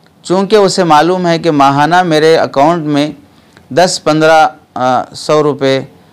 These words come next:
यानी पाँच सौ रुपये, चार सौ रुपये इंटरेस्ट की रकम पे अज-, अ,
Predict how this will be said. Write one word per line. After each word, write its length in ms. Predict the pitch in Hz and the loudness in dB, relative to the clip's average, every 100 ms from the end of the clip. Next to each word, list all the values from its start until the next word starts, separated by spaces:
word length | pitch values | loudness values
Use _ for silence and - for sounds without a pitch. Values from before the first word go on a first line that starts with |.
| _ _ | _ _
यानी 360 | 127 135 139 135 135 - | -4 0 0 0 -4 0
पाँच 220 | 139 160 | 2 2
सौ 120 | 160 | 0
रुपये, 380 | 147 143 135 135 | 0 0 -2 -4
चार 260 | 131 143 147 | 0 0 0
सौ 140 | 151 | -2
रुपये 400 | 139 131 135 101 | -4 -4 -4 -2
इंटरेस्ट 360 | 135 139 151 - | -4 -4 -4 -4
की 60 | |
रकम 300 | 135 135 143 | -6 -4 -4
पे 200 | 139 143 | -2 -2
अज-, 300 | 139 - 123 - | 0 -2 -4 -4
अ, 140 | 98 | -6